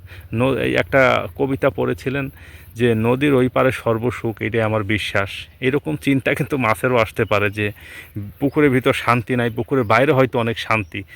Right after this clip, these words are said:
তখনই কিন্তু বের হওয়ার প্রবণতা থাকবে। আর যখন আসলে ফুলফিল খাইয়ে দাইয়ে মাছকে অনেক সুস্থ রাখা যাবে, যা খাবার লাগবে মুখের সামনেই যদি খাবার থাকে,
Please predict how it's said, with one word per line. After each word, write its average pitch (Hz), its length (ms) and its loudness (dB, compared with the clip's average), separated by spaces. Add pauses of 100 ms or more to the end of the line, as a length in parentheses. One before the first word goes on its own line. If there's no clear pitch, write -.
(160)
তখনই 151 340 -2
কিন্তু 143 260 -2
বের 117 220 2
হওয়ার 107 240 2
প্রবণতা 98 440 -4
থাকবে। 90 360 -6 (480)
আর 117 100 4
যখন 127 380 0
আসলে 151 220 -4
ফুলফিল 156 680 -2 (100)
খাইয়ে 131 400 2
দাইয়ে 139 340 2
মাছকে 123 420 0
অনেক 131 200 -2
সুস্থ - 340 -8
রাখা 123 300 2
যাবে, 117 260 2 (440)
যা 123 140 4 (100)
খাবার 139 280 2
লাগবে 139 220 2
মুখের 131 280 -4
সামনেই 180 420 0
যদি 165 200 -2
খাবার 135 380 0
থাকে, 113 220 -2